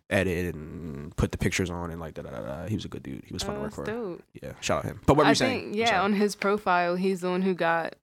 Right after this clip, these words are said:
Speaker 2: me, like, thinking, "Yo, what is Twitch?" 'Cause I think he was doing a couple
Speaker 1: Yeah.
Speaker 2: interviews like that
Speaker 1: Yeah.
Speaker 2: on Twitch.
Speaker 1: Wasn't he doing, like,
Speaker 2: Shout
Speaker 1: a
Speaker 2: out to
Speaker 1: project
Speaker 2: him.
Speaker 1: not too long ago?
Speaker 2: I think so,
Speaker 1: That was
Speaker 2: yeah.
Speaker 1: like,
Speaker 2: Actually, let's pull up his I G.
Speaker 1: yeah, I feel like he definitely was doing something not too long ago that looked cool, but I didn't, like,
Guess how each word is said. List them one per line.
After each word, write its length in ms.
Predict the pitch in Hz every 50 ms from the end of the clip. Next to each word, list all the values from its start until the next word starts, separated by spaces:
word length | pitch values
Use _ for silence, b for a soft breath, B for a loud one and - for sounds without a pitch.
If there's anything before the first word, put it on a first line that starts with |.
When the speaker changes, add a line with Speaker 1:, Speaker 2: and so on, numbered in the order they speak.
| _ _ -
Speaker 2:
me, 280 | 185 180 175 175 170
like, 360 | 165 170 165 160 160 - _ _ _
thinking, 340 | - 180 175 170 165 165 160
"Yo, 160 | 160 165 160
what 160 | 156 156 156 156
is 160 | 160 151 -
Twitch?" 500 | - - 165 156 - - - - - -
'Cause 220 | - 170 160 156
I 80 | 160 165
think 220 | 151 175 170 170
he 100 | 151 185
was 140 | 170 170 156
doing 240 | 165 170 165 160 165
a 40 | 170
couple 280 | - 180 170 180 170
Speaker 1:
Yeah. 80 | - 170
Speaker 2:
interviews 420 | 180 180 175 165 170 170 170 160
like 220 | 165 160 160 170 -
that 320 | 165 165 160 160 160 110
Speaker 1:
Yeah. 320 | 101 95 92 85 - 78
Speaker 2:
on 160 | - 165 165 156
Twitch. 340 | - - - - - - B B B B -
Speaker 1:
Wasn't 200 | 131 175 247 370 349
he 60 | 339
doing, 120 | 269 277 294
like, 100 | 247 294
Speaker 2:
Shout 60 | 320
Speaker 1:
a 20 | 370
Speaker 2:
out 60 | -
to 60 | -
Speaker 1:
project 320 | - 113 123 160 - 190
Speaker 2:
him. 40 | 170 185
Speaker 1:
not 80 | 185
too 100 | 180 196
long 140 | 190 202 202
ago? 300 | 196 208 208 214 214 202 B B B B B B -
Speaker 2:
I 60 | -
think 240 | 277 311 370 392 370
so, 420 | - - 214 196 196 185 175 170 165
Speaker 1:
That 120 | 156 135
was 100 | 127 123
Speaker 2:
yeah. 60 | 123 127
Speaker 1:
like, 140 | 123 117 - -
Speaker 2:
Actually, 300 | 302 427 415 - 302 277
let's 120 | 277 285
pull 140 | - - 320
up 140 | 277 269 262
his 140 | 269 254 254 247
I 60 | 180 139
G. 380 | 147 170 190 202 196 185 160 135
Speaker 1:
yeah, 80 | 120
I 40 | 131
feel 160 | 139 - 202
like 60 | 196
he 60 | 185 175
definitely 240 | 147 160 156 170
was 120 | 151 143 117
doing 180 | 127 135 127
something 360 | 113 - 107 101 98 90 90 92
not 140 | 98 98
too 80 | 98 104
long 120 | 98 95
ago 80 | 95 87
that 140 | 87 90 92
looked 220 | 101 98 - -
cool, 260 | - - 104 95 87
but 100 | 87 90 85
I 40 | 85
didn't, 200 | 87 82 90 87
like, 280 | 82 82 82 - -